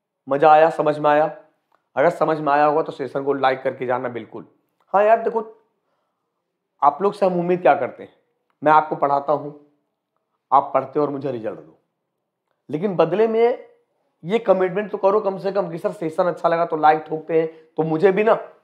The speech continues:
थोड़ी सी एनर्जी मिलती है कि चलो कम से कम बच्चा हमारा सेशन पसंद करता है, फायदा हुआ उसे, आधा घंटा समय दिया उसने, तो लाइक करके जाना उसे, है ना?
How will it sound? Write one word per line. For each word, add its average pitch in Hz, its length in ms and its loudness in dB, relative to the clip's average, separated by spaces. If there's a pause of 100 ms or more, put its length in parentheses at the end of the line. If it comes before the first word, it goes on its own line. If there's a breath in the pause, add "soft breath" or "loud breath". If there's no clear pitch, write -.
(140)
थोड़ी 180 140 0
सी 185 100 -2
एनर्जी 165 300 0
मिलती 151 280 -4
है 117 80 -2
कि 120 80 -12
चलो 165 200 -2
कम 156 160 -2
से 160 100 -6
कम 160 140 -2
बच्चा - 260 -2
हमारा 151 260 0
सेशन 147 320 -8
पसंद 147 260 -8
करता 143 260 0
है, 147 200 -2 (260 loud breath)
फायदा 135 240 4
हुआ 143 220 4
उसे, 143 440 -2 (160)
आधा 131 220 2
घंटा 143 260 -2
समय 135 300 -4
दिया 139 200 2
उसने, 139 240 -6
तो - 440 -16
लाइक 147 300 2
करके 175 260 0
जाना 147 240 2
उसे, 113 200 -8
है - 400 -10
ना? 185 100 -4